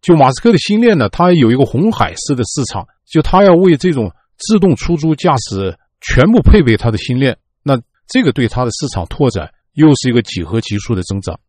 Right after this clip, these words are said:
昨天L T还到街上看到一个这个特斯拉的这个自动驾驶的出租车，金黄色，走近一看，方向盘都没有，吓死人。不过他这个车呢，在试运行旁边坐的还有驾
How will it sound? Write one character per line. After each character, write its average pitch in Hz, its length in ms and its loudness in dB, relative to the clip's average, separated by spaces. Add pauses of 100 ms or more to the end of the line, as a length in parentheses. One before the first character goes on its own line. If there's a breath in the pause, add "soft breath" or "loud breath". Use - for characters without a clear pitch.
(140)
昨 214 180 0
天 226 140 2
L 190 160 -2
T 185 160 -2
还 147 80 0
到 156 100 0
街 156 180 2
上 151 120 0
看 170 220 2
到 131 80 2
一 127 140 2
个 123 100 2
这 123 120 0
个 117 220 2 (260 soft breath)
特 151 120 4
斯 - 140 -2
拉 127 180 4
的 127 120 2
这 113 140 -2
个 104 320 0 (220)
自 - 180 0
动 131 140 -2
驾 120 160 2
驶 101 120 -8
的 90 80 -6
出 - 180 -2
租 117 140 -2
车， 113 240 -2 (260)
金 143 200 0
黄 110 220 -2
色， 117 240 0 (260)
走 110 200 0
近 151 200 2
一 127 120 2
看， 151 200 2 (220)
方 175 240 4
向 175 160 6
盘 131 240 4
都 175 80 6
没 151 140 6
有， 107 180 4 (240)
吓 - 280 0
死 98 120 -4
人。 92 220 -6 (220)
不 131 120 0
过 156 160 4
他 170 160 2
这 196 100 2
个 165 120 4
车 151 200 2
呢， 156 120 4
在 139 160 4
试 - 200 -4
运 165 160 2
行 110 260 -6 (280)
旁 131 180 2
边 170 160 4
坐 180 200 4
的 143 80 4
还 110 120 -2
有 98 140 0
驾 135 180 -2